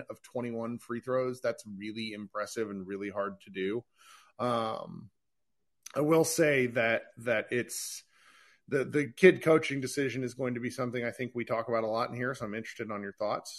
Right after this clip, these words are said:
So remember, guys, as you come up here, invite, we're gonna bring as many people on stage as possible. It is twelve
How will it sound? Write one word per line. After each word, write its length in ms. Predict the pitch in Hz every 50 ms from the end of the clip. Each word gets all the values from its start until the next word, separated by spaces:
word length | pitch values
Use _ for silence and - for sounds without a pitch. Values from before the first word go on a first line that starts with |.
| - -
So 100 | - 135
remember, 400 | 131 135 151 180 185 165 123 107
guys, 320 | 123 120 107 107 104 104
as 160 | 117 113 110
you 100 | 113 117
come 140 | - - 156
up 80 | 156 151 -
here, 160 | 147 143 143
invite, 380 | 139 135 127 131 127 127 123 - -
we're 180 | 123 113 117
gonna 100 | 117 113
bring 220 | 107 104 120 123 120
as 100 | 113 110
many 220 | 127 131 147 139
people 260 | - 147 139 - 135 135
on 120 | 131 127
stage 260 | - - 127 120 117
as 120 | 113 113 -
possible. 460 | - 120 113 113 113 - 113 113 110
It 40 | 117
is 100 | 113 -
twelve 340 | - - 120 120 117 113